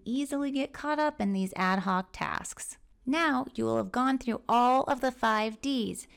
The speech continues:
You'll have put out your list of everything you need to do, deleted all the stuff that you really don't need to do. You'll have scheduled the items that need to get done at certain times or before certain times.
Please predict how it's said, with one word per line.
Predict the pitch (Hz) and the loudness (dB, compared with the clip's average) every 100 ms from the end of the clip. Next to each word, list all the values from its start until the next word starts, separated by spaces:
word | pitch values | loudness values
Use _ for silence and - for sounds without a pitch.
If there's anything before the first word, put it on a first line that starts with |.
| _ | _
You'll | - 208 196 | -4 0 0
have | 180 160 - | -2 -4 -2
put | 226 208 - | 0 0 0
out | 208 - | 0 2
your | 185 175 | 0 0
list | 185 247 - 233 | 0 0 0 -2
of | 202 | 0
everything | 190 185 190 185 | 0 0 -2 -2
you | |
need | 175 | -2
to | 165 | -4
do, | 180 262 330 - - - | 0 0 0 -6 -20 -6
deleted | 190 202 214 208 | -2 2 4 4
all | 208 294 | 4 4
the | 339 | 2
stuff | - 294 | 0 -2
that | 262 214 | -2 -2
you | 202 | 0
really | 196 190 | 2 0
don't | 160 254 277 | 2 2 2
need | 214 190 170 | 2 0 -2
to | |
do. | 160 156 160 208 - - | -4 -4 -4 -4 -8 -2
You'll | 214 214 | 2 2
have | 202 | 2
scheduled | - - 285 311 233 220 202 | -2 0 0 2 0 0 -2
the | 208 | 0
items | 190 196 196 202 | 2 2 0 -2
that | 185 - | -4 -2
need | 202 214 202 | -2 0 -2
to | |
get | 202 196 - | -2 -4 -4
done | 202 196 | -4 -4
at | 185 | -4
certain | - 190 - 180 | -4 -4 -4 -6
times | - 226 220 202 | -2 0 0 -2
or | 190 | -4
before | 180 - 262 | -6 -4 -4
certain | 294 190 151 160 | -2 -6 -6 -6
times. | - 156 147 202 | -6 -6 -4 -6